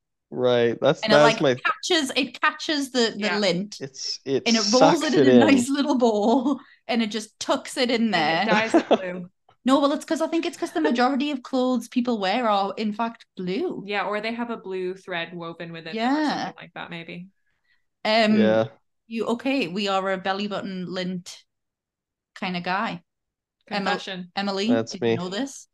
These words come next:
Speaker 3: About John? I did, actually. I didn't know about the blue one, blue part. <laughs> But you asked that question.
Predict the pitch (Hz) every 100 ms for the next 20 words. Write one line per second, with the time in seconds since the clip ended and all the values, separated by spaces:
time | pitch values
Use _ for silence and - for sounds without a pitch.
0 | _ _ _ _ _ _ 214 196 190 180
1 | 175 190 240 202 180 165 156 - - -
2 | 175 180 233 330 392 440 381 269 254 262
3 | 240 165 190 285 392 240 226 202 285 -
4 | - _ - - 381 - - 226 233 254
5 | 214 226 190 156 180 170 185 233